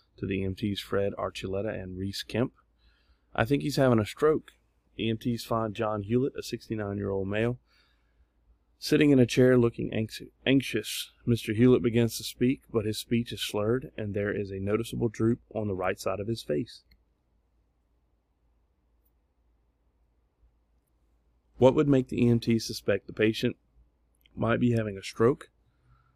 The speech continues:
What other conditions could explain the patient's presentation? How should the E M Ts go about determining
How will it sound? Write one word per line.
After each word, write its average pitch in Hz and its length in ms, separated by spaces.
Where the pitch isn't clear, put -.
What 127 200
other 127 180
conditions 117 480
could 113 120
explain 110 400
the 107 80
patient's 104 460
presentation? 113 880
How 127 180
should 123 200
the 123 180
E 120 60
M 117 120
Ts 107 420
go 107 160
about 101 300
determining 117 480